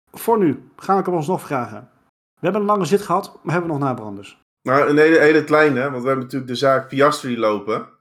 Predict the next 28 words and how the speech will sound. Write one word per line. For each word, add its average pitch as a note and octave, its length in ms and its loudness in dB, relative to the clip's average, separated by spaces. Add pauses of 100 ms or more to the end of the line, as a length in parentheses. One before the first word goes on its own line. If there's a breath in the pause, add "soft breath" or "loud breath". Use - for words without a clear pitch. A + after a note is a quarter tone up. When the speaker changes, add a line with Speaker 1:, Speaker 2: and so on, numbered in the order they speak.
Speaker 2:
Dat, A2+ 180 -4
dat A#2+ 180 -2
ligt A#2+ 180 -2
nu B2+ 140 -2
bij B2 160 4
de A2+ 100 4
rechter A#2 440 0
en G#2+ 120 -4
daar G#2+ 160 -2
wordt A#2 260 -4
een, A2 340 -10
ja, G2+ 180 -6
een F#2+ 80 -6
uitspraak G#2 420 -4
van G2 160 -8
verwacht. F#2 420 -6
Op A2 100 -20
dit A2+ 120 -2
moment G#2+ 200 -4
dat G#2+ 100 -2
wij A2 160 2
het G#2+ 120 -2
opnemen A2 340 -2
is G#2+ 100 -8
dat A2+ 100 -6
nog G#2+ 100 -4
niet G#2 120 -8
bekend. G2+ 440 -8